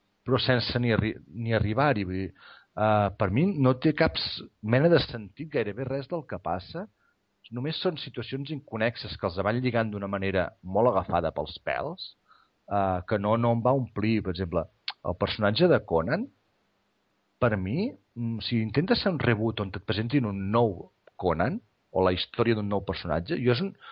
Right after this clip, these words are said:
soc una persona que no he vist mai res de Conan, o no sé qui és, o no he vist les clàssiques,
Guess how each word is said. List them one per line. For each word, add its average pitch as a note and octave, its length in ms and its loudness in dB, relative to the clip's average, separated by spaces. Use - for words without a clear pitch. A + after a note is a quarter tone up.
soc A2+ 220 -4
una F3+ 140 4
persona G2+ 420 0
que F#2+ 120 -4
no A2 120 2
he D#3+ 40 6
vist A#2 320 0
mai F#2 120 4
res E2+ 180 2
de E2 100 -2
Conan, D2+ 400 -2
o G2 120 2
no A#2+ 100 2
sé B2+ 200 2
qui F#2 160 2
és, D#2+ 100 2
o F2 80 -2
no A2 60 2
he A#2 40 4
vist G#2 140 4
les D#2+ 160 0
clàssiques, A#2 540 0